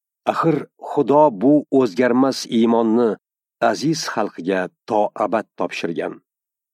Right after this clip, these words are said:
Gap shundaki, ba'zi betafviq odamlar orangizga o'g'rincha kirib olibdilar. Ular o'z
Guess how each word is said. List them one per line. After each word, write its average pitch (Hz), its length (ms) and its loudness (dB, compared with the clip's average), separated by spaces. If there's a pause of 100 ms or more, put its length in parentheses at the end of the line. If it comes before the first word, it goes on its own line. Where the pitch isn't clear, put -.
(280)
Gap 107 320 0
shundaki, 101 600 -4 (920)
ba'zi 127 580 0
betafviq 123 840 0
odamlar 110 560 0 (340)
orangizga 107 720 2 (140)
o'g'rincha 110 580 2
kirib 113 340 -4
olibdilar. 92 520 -6 (1120)
Ular 110 280 4 (360)
o'z 117 300 0